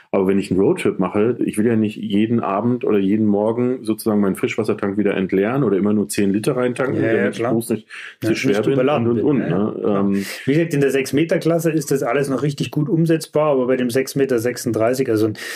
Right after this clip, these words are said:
Speaker 2: so ein, so ein Ventourer zum Beispiel mit Aufstelldach, der wiegt um die drei Tonnen in der sechs Meter Klasse, ne? Das ist alles okay, ja? Das passt ganz genau und dann
Speaker 1: Ja.
Speaker 2: reicht auch die Zuladung, ne? Und da
Speaker 1: Ja.
Speaker 2: kann ich mich auch in gewisser Weise danach richten.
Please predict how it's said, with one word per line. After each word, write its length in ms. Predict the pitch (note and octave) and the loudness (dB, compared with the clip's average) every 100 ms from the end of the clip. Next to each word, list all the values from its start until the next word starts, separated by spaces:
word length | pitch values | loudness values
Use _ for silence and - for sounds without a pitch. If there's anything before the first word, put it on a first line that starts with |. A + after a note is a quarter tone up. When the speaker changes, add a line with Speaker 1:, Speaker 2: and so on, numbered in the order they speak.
| - | -12
Speaker 2:
so 100 | - | -4
ein, 80 | A2 | -4
so 140 | A2 G#2+ | -2 -2
ein 80 | |
Ventourer 500 | G#2 A#2+ C#3+ C#3+ C3+ | 0 0 0 2 2
zum 160 | C3 A#2 | 2 2
Beispiel 260 | A#2+ A#2+ A#2+ | 0 0 0
mit 160 | A#2+ | 0
Aufstelldach, 680 | A#2 C3 - C3 A#2 B2+ - | 2 0 2 0 2 0 -2
der 160 | - A2 | -2 0
wiegt 180 | A#2+ B2+ | 0 0
um 80 | |
die 120 | A2+ A2+ | 0 0
drei 220 | A2+ A2+ | 0 2
Tonnen 340 | A#2+ C3 A#2 | 2 2 2
in 100 | G#2 G2+ | 0 -2
der 100 | G#2 | -2
sechs 240 | G#2+ - | -2 0
Meter 220 | G#2+ G#2 | 0 0
Klasse, 320 | G2 F#2+ F#2 | -2 -2 -2
ne? 100 | G2 A2 | -2 -2
Das 180 | A2+ A#2+ | -2 -4
ist 80 | - | -4
alles 280 | A#2+ C3 D3+ | 0 0 0
okay, 380 | - D3+ A#2 G2 | 0 2 0 -2
ja? 200 | G#2 - - - - - | -10 -10 -10 -10 -10 -4
Das 280 | G#2+ - _ _ | -4 -4 _ _
passt 320 | - B2+ - | -4 -4 -4
ganz 240 | - B2 A2+ | -2 -2 0
genau 400 | A#2+ A#2+ D3+ E3+ | 0 2 2 2
und 140 | B2+ | 2
dann 80 | A#2+ | 2
Speaker 1:
Ja. 60 | A2+ | 2
Speaker 2:
reicht 220 | C3+ D3+ | 2 0
auch 60 | D3+ | 0
die 100 | C#3 | -2
Zuladung, 540 | C3 F#3+ D3+ A2+ F#2+ | -2 0 0 0 -4
ne? 180 | G#2 B2+ | -6 -4
Und 220 | C3+ A2+ | -4 -2
da 160 | A#2+ A#2+ | 0 0
Speaker 1:
Ja. 80 | A2 | 0
Speaker 2:
kann 240 | A#2 C#3 | 0 0
ich 140 | D#3 - | 0 0
mich 140 | C#3+ | 0
auch 100 | B2+ | 0
in 80 | A#2 | 0
gewisser 300 | A#2+ C#3 C#3+ | 0 2 2
Weise 200 | B2 A2+ | 2 2
danach 320 | A2+ G#2+ - | 0 -2 -2
richten. 460 | C3 D3 - C3+ | -2 -2 -4 -4